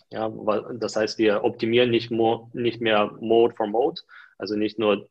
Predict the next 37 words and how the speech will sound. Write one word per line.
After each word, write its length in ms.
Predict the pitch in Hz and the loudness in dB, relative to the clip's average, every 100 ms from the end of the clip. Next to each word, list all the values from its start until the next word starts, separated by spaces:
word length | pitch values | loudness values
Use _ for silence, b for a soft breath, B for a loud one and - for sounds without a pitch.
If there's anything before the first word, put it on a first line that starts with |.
| - | -4
nur 260 | 113 131 | 2 2
die 140 | 123 123 | 4 2
Fahrzeuge 560 | 123 117 - 117 113 | 2 0 2 2 2
auf 160 | 110 - _ | 0 -4 _
der 140 | 104 | -12
Straße 500 | - - 107 113 - | -12 -6 -4 -4 -4
o-, 400 | 107 110 - 113 - | -4 -4 -4 -6 -4
oder 220 | 101 101 | -2 -2
die 100 | 101 | -2
Bahn 320 | 98 104 104 | -2 -2 -2
oder 240 | 104 104 98 | -4 -4 -2
die, 240 | 98 101 _ _ | -4 -6 _ _
äh, 220 | 113 98 98 _ | -10 -10 -10 _
die, 260 | 104 95 95 B B B _ | -8 -8 -10 B B B _
ähm, 480 | 104 95 92 90 - _ _ _ _ _ - _ _ - | -2 0 0 -4 -12 _ _ _ _ _ -20 _ _ 0
Fahrräder, 600 | 113 107 104 127 143 139 127 | 2 2 0 -2 -6 -8 -10
sondern 360 | 113 104 101 | -6 -6 -6
integrieren 440 | 101 104 - 107 104 | -8 -8 -4 -2 -2
das 160 | 98 | -4
Sys-, 260 | 113 - - | -8 -10 -14
äh, 100 | - - - - | -14 -16 -20 -16
System 460 | 131 110 - 123 117 | -8 -6 -2 -2 -2
und 160 | 104 | -2
optimieren 540 | 110 - 107 104 107 98 | -6 -4 -4 -2 -2 -4
es 140 | - | -8
ganzheitlich. 640 | 90 92 - 107 - - - B B B - | -10 -10 -10 -14 -14 -18 -20 B B B -12
Und 180 | 104 | -6
das 160 | 101 - | -6 -6
ist 100 | - | -10
für 100 | 98 | -12
mich 180 | 95 107 | -12 -10
auch 140 | 104 | -10
die 120 | 95 | -12
Zukunft, 460 | - 101 98 92 _ | -12 -12 -12 -14 _
die 140 | 95 | -8
aus 360 | 95 - 101 - | -8 -8 -10 -6
Asien, 460 | 98 101 101 95 | -4 -4 -8 -10